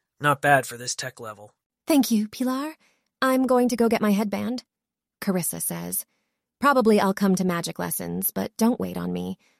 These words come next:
Speaker 2: I might want to reread all my math textbooks first or something."
Speaker 1: No questions? Keltham doesn't know whether that lecture was much less exciting for them than it was for him, or if there's a cultural difference that makes Chelish students ask a lot fewer questions than Dathilani would.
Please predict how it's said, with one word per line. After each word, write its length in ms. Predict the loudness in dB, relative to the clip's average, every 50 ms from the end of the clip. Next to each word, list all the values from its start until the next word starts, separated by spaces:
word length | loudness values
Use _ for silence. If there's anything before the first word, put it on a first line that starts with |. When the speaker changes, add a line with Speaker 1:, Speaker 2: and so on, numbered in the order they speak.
| _
Speaker 2:
I 140 | -2 2 4
might 240 | 4 4 4 2 0
want 160 | -2 -2 -2 -4
to 100 | -2 0
reread 380 | 0 2 2 2 2 2 2
all 120 | 2 2 2
my 160 | 2 2 2
math 280 | 2 2 2 -2 -4
textbooks 560 | -8 -10 -10 -10 -10 -12 -10 -10 -10 -10 -10 -10
first 300 | -10 -10 -12 -10 -10 -10
or 60 | -10
something." 420 | -10 -10 -10 -12 -14 -16 -18 -18 _ _ _ _ _ _ _ _ _ _ _ _ _ _ -10
Speaker 1:
No 180 | -6 -4 -4 -4
questions? 580 | -2 -2 -2 -2 -2 -4 -4 -6 -6 -8 -10 -12 _ _ _ _ _ _ _ -8
Keltham 380 | 0 4 6 6 6 4 0 0
doesn't 240 | 0 0 0 -2 -4
know 140 | -2 0 2
whether 240 | 2 2 2 2
that 200 | 0 0 0 2
lecture 300 | 0 -2 0 0 -2 -4
was 160 | -4 -6 -2 0
much 240 | 0 0 2 0
less 200 | 0 0 -2 -2
exciting 480 | -2 -4 -2 2 4 4 4 4 0 -6
for 120 | -12 -12
them 420 | -4 0 2 2 2 0 -4 -10 -16 _ _ _ _ -8
than 140 | -6 -6 -4
it 80 | -2
was 200 | -2 -2 -2 -2
for 140 | -4 -4 -4
him, 340 | -4 -4 -4 -6 -8 -14 -20 _ _ _ _ _ _ _ _ -4 2
or 120 | 2 4
if 80 | 4 4
there's 200 | 4 4 4 2
a 60 | 0
cultural 420 | 2 2 2 2 2 0 -6 -4
difference 460 | -4 -4 -6 -6 -6 -8 -8 -8 -6
that 160 | -6 -6 -6 -4
makes 240 | -6 -6 -6 -4
Chelish 380 | -2 2 2 2 2 2 0 -2
students 420 | -2 -2 -4 -6 -8 -8 -6 -4
ask 240 | -2 -2 -2 -2 -4
a 40 | -2
lot 260 | 2 2 2 2 2
fewer 300 | -2 -4 -2 -2 -2 -4
questions 600 | -4 -2 -2 0 0 0 -4 -6 -8 -8 -10 -6
than 160 | -6 -6 -4
Dathilani 680 | -2 -2 -2 -2 -4 -8 -8 -6 -4 -4 -4 -4 -6 -10
would. 300 | -12 -14 -14 -14 -18